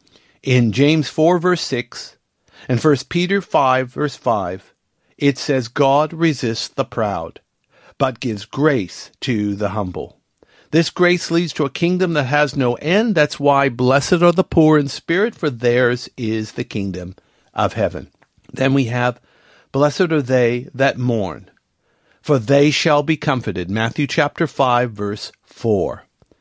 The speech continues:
Now, this verse can apply to two categories of people. Those people who are mourning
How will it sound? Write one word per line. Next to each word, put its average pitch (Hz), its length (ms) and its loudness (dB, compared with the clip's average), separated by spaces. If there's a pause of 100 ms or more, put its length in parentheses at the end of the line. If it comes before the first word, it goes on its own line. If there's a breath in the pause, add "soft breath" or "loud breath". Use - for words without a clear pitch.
(280 soft breath)
Now, 143 140 4
this 220 220 0
verse 170 300 0
can 147 200 -2
apply 135 460 0
to - 140 -8
two 170 340 0
categories 120 640 -2
of 143 100 -6
people. 202 300 -4
Those 180 320 4
people 151 340 2
who 143 160 4
are 127 120 4
mourning 139 640 2